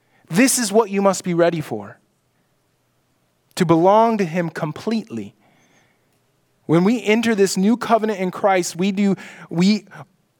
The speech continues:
n-, not only do we belong to him, but he belongs to us. He is ours,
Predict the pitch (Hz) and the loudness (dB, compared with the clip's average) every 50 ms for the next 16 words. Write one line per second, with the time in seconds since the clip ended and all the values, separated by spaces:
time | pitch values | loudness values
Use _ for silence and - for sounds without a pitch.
0 | _ _ - 180 202 196 - - - - - 190 214 277 254 240 254 277 277 262 | _ _ -4 -4 -4 -2 -4 -8 -8 -4 0 0 0 0 2 0 0 2 2 2
1 | 220 226 196 220 208 180 160 151 170 160 151 165 196 214 233 226 - - 165 - | 2 0 0 0 -2 0 0 0 0 0 2 2 2 4 4 2 0 -2 -4 -4
2 | - - 294 320 294 233 185 185 175 - - 294 294 277 214 175 - - - - | -2 0 0 2 2 2 0 -2 -4 -4 0 2 4 4 4 2 -2 -10 -18 -20
3 | - - _ _ - 202 208 214 220 220 208 285 - - - 240 233 - 349 381 | -20 -20 _ _ 2 4 4 6 4 4 2 0 -4 0 0 0 2 4 2 2
4 | 311 - - - - - _ _ _ _ _ _ _ _ _ _ _ _ _ _ | 2 0 -6 -12 -14 -16 _ _ _ _ _ _ _ _ _ _ _ _ _ _
5 | _ _ _ _ _ _ _ _ _ _ _ - - 277 302 262 226 214 202 - | _ _ _ _ _ _ _ _ _ _ _ 2 2 4 4 4 4 2 2 -2
6 | - 220 262 294 294 285 214 156 143 131 - 139 | -2 2 4 4 6 6 4 4 2 -2 -8 -16